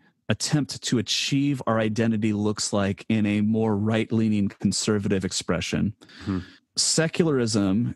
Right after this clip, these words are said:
Speaker 1: is what it looks like when we try to achieve our identity in a more progressive way. Um, one is a way of embracing the king without the kingdom. The other embraces the kingdom without the king.
Speaker 2: Mm-hmm.
Speaker 1: They both tend t-,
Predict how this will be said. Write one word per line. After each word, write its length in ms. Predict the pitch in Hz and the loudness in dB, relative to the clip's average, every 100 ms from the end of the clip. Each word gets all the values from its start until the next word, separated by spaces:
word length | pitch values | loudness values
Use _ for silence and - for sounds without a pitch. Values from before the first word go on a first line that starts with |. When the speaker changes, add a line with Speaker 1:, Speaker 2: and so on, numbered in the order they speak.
| - | 0
Speaker 1:
is 280 | 117 107 107 | 0 0 0
what 560 | 110 107 104 - - - | 0 2 0 -2 -6 -2
it 140 | 117 | 0
looks 420 | 117 113 110 - 113 | 2 0 0 -2 0
like 320 | 107 101 - | 0 0 0
when 160 | 107 | 2
we 100 | 104 | 2
try 200 | 98 - | 0 0
to 80 | 107 | 0
achieve 640 | 98 - - 117 117 117 113 | 0 -2 -2 0 0 0 -2
our 320 | 104 98 87 | 0 0 0
identity 840 | 104 98 107 107 98 101 87 95 92 | -2 -2 -2 0 0 0 0 0 0
in 120 | 95 95 | 0 0
a 100 | 95 | 0
more 360 | 95 92 92 | 0 0 -2
progressive 680 | - - 95 113 120 113 101 | -2 -4 0 0 0 -2 -2
way. 480 | 92 85 82 104 117 _ _ | -2 0 0 -2 -6 _ _
Um, 540 | - 87 82 69 76 - _ _ | -4 -2 -2 -2 -4 -8 _ _
one 240 | 110 117 131 | -2 0 0
is 160 | 127 | 0
a 40 | 113 | 2
way 140 | 113 | 2
of 80 | 110 | 0
embracing 380 | 98 98 - 92 | 0 0 0 -2
the 60 | |
king 240 | - 127 117 | 0 0 0
without 220 | 107 92 | 0 -2
the 60 | |
kingdom. 600 | - 127 120 113 117 120 - | -2 0 0 0 0 -4 -8
The 120 | 117 | -2
other 140 | 101 98 | 0 0
embraces 380 | 95 92 98 95 | 0 -2 -4 -8
the 80 | |
kingdom 500 | - - 110 113 110 | -10 -2 0 2 0
without 240 | 107 95 92 | 0 -2 -6
the 80 | - | -8
king. 480 | - 87 87 95 - - - - | -6 -2 0 -2 -6 -16 -12 -8
Speaker 2:
Mm-hmm. 240 | 95 98 | -4 0
Speaker 1:
They 140 | 110 | 0
both 320 | 107 117 123 - | 2 0 -2 -4
tend 420 | - 120 117 | -2 0 0
t-, 60 | 110 | -2